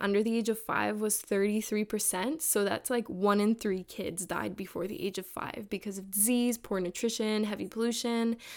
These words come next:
um, accidents like touching a light bulb, for <laughs> example.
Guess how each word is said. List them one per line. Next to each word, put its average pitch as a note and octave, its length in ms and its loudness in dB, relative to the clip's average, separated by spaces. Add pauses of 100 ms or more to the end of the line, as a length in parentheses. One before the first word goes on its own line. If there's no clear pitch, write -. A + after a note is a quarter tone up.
(220)
um, D3 380 2 (320)
accidents A3+ 760 6
like F3 220 0
touching G#3 340 0
a E3+ 80 2
light G#3 240 6
bulb, A#3+ 320 2
for C#4 140 6
<laughs> A#3+ 100 0
example. C4+ 720 4